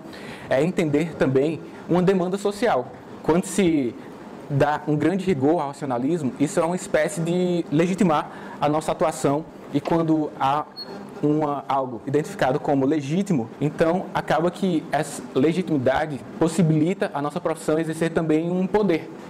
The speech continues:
Acaba que sendo uma espécie de poder. Nossa profissão é altamente bem-sucedida, a gente vive isso na prática.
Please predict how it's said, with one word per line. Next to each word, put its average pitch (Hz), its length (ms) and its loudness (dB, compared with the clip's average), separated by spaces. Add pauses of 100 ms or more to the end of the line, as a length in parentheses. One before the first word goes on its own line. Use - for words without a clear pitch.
(160)
Acaba 165 220 2
que - 80 -6
sendo 160 280 2
uma 143 380 -2
espécie 147 520 -2
de 147 100 2
poder. 147 400 2 (160)
Nossa 160 220 0
profissão 170 420 0
é - 20 0
altamente 156 460 -4
bem-sucedida, 160 840 0 (320)
a 160 60 -2
gente 170 420 2
vive 151 240 2
isso 151 160 -2
na 151 120 0
prática. 143 440 -2